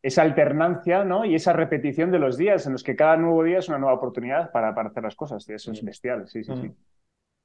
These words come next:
Speaker 1: Total, un
Speaker 2: Mm.
Speaker 1: refrán
Speaker 2: No, y
Speaker 1: maravilloso.
Speaker 2: ese, y ese, y ese, eso, saber qué va a pasar, ¿no? Eh, eso, le quita la incertidumbre, por pu-, por, por muy mal que vaya todo y creas que es el fin del mundo, tú sabes que en algún momento la noche va a llegar,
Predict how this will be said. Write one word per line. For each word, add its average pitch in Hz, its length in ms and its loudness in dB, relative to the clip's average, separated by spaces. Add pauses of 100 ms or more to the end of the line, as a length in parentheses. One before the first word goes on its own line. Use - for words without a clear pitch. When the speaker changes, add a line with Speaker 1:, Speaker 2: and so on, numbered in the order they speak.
(100)
Speaker 1:
Total, 127 400 2
un 156 320 0
Speaker 2:
Mm. - 0 -
Speaker 1:
refrán 151 380 0
Speaker 2:
No, 180 160 4
y 160 100 6
Speaker 1:
maravilloso. - 0 -
Speaker 2:
ese, 170 360 4
y 156 100 2
ese, 180 380 2 (540)
y 143 120 -2
ese, 165 540 2
eso, 180 220 -2
saber 165 400 4
qué 180 120 2
va 160 100 6
a 156 40 -4
pasar, 160 480 -4 (180)
¿no? 170 240 -10 (140)
Eh, 127 420 -6
eso, 123 220 -6
le 120 120 -4
quita 151 240 0
la 160 80 4
incertidumbre, 160 800 0
por 127 260 0
pu-, 160 320 0
por, 131 280 0
por 131 180 0
muy 180 200 4
mal 185 300 6
que 165 240 -2
vaya 160 340 0
todo 185 280 4
y 160 80 0
creas 180 240 0
que 185 80 -4
es 175 80 -6
el 170 120 -2
fin 180 120 -2
del 175 140 0
mundo, 226 420 2 (160)
tú 175 120 0
sabes 185 320 4
que 165 100 0
en 135 80 0
algún 131 200 2
momento 160 320 0
la 135 120 4
noche 151 300 -6
va 123 80 -4
a 117 40 -4
llegar, - 280 -16